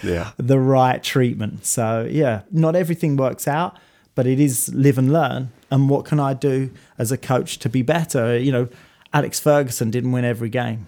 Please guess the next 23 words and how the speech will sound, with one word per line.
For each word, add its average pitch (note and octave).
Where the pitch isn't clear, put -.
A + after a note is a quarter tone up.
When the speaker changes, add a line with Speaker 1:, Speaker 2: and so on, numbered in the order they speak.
Speaker 2:
He -
didn't C3
win C3
the B2
Premiership B2
every A#2
year, A#2
but A2+
he B2+
came B2
back B2
with B2+
a A#2+
new B2
plan, A#2+
you B2
know, A2
and A#2
managed B2+
to A2+
galvanise B2+
those A#2
players A#2+